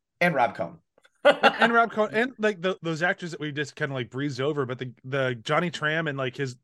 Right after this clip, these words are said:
Speaker 2: the right-hand guy to Johnny Tram, like, he later plays,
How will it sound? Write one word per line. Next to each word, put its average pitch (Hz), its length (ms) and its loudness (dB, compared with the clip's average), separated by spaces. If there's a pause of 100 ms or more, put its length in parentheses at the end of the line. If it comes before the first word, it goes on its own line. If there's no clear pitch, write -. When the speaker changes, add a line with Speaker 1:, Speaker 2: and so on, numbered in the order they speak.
(100)
Speaker 2:
the 135 160 0
right-hand 147 400 2
guy 120 220 2
to 156 80 -2
Johnny 156 260 -2
Tram, 170 300 -4
like, 151 160 -4
he 175 160 -6
later 165 260 0
plays, 143 380 -2